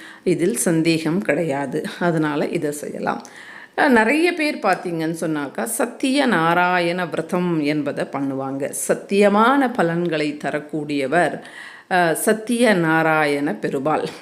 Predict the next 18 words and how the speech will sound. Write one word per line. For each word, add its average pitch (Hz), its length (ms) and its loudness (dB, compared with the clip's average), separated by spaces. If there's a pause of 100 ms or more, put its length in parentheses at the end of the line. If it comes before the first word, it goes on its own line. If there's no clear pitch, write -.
(120)
அன்னவரம் 170 640 2
என்று 160 360 -2
சொல்லப்படுகின்ற 156 1040 -2 (320)
ஒரு 185 200 4
அற்புதமான 262 1200 0 (140)
ஊரில், 185 680 0 (400)
அன்னவரத்தில் 226 1300 2
இருக்கக்கூடிய 185 840 0
அந்த 156 260 0
பெருமாளுக்கு 240 760 4 (100)
சத்தியநாராயண 214 1120 2
பெருமாள் 190 540 2
என்று 170 340 -2
பெயர். 143 320 -4
அங்கு 170 320 -2
வந்து 165 540 0
இந்த 151 420 0 (380)
சத்தியநாராயணர் 220 1160 2